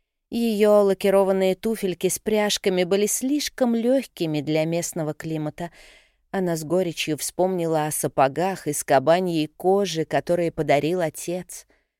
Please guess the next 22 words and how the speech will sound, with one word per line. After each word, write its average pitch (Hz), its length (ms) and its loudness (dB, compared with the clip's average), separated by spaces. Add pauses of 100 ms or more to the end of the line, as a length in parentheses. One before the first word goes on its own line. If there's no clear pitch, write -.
(560)
Такси - 340 2
нигде 180 340 2
не 180 160 2
было 185 240 4
видно, 175 560 0
и - 20 2
ей 185 220 4
пришлось. 208 760 0 (1120)
То 311 200 6
же 320 120 2
касается 240 580 2
героев 175 440 2
мужчин. 123 560 -6 (600)
Не 294 280 8
надо 247 540 6
писать. 147 800 2 (320)
Никус 294 640 4
ждал 202 580 0
её 190 480 -2
у 180 100 -2
дверей 147 540 -2
ресторана. 123 800 -6